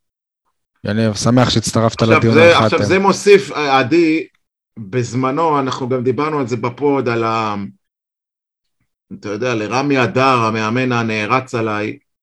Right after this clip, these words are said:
Speaker 2: יש כמה דברים שהשאירו בי חותם. הוא אמר שהטעות הכי גדולה של מאמנים היא שהם זוכרים חסד נעורים לשחקנים שהם הביאו והביאו אותם להישגים, והם לא מזהים שבעונה השלישית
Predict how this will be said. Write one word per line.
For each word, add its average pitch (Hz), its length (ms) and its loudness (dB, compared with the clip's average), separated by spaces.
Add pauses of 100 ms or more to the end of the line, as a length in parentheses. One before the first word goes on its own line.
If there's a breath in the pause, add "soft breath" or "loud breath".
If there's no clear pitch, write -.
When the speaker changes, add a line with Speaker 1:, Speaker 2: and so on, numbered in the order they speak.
(160)
Speaker 2:
יש 110 200 -10
כמה 131 340 0
דברים 113 400 -4
שהשאירו 127 480 -2
בי 107 120 -4
חותם. 101 560 -4
הוא 151 280 -2
אמר 147 540 -2 (640)
שהטעות 123 840 -2
הכי 143 340 -2
גדולה 135 460 2
של 139 240 0
מאמנים 131 680 -2
היא 139 100 0
שהם 131 280 -2
זוכרים 123 680 -2
חסד 170 640 -4
נעורים 147 480 2
לשחקנים 143 680 -6
שהם 143 240 0
הביאו 139 480 -2
והביאו 143 340 4
אותם 156 260 -2
להישגים, 135 680 -2 (400)
והם 143 220 -2
לא 214 160 6
מזהים 214 600 4
שבעונה 170 520 0
השלישית 190 480 -2